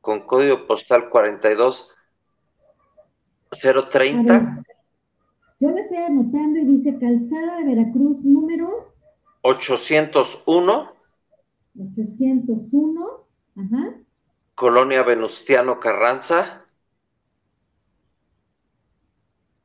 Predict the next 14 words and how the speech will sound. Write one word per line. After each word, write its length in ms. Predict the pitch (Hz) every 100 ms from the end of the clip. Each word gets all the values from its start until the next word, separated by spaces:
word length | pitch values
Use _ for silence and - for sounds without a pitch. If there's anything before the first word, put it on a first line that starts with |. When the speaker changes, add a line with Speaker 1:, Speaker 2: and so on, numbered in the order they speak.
| _ _ _ _ _ _ _
Speaker 2:
¿Sí? 460 | 233 254 - - - _ 233 _ _ _ _ _ _ _ _ _ _ _ _ _ _ _ _ _
Speaker 1:
Con 220 | - 110
código 340 | 135 143 135
postal 420 | 123 110 - 127 -
cuarenta 360 | 127 117 113
y 40 | 117
dos 180 | 123 -
cero 240 | 127 117
treinta. 760 | - 127 131 131 170 - - _ _ _ _ _ _ _ _ _ _ _ _ _ _ _ _ _ _ _ _ _ _ _ _ _ _ _ _
Speaker 2:
Cuarenta 440 | 208 220 226 220
y 120 | 233
dos 280 | 240 269 285 -
cero 280 | 285 277 -
treinta. 500 | 285 285 285 277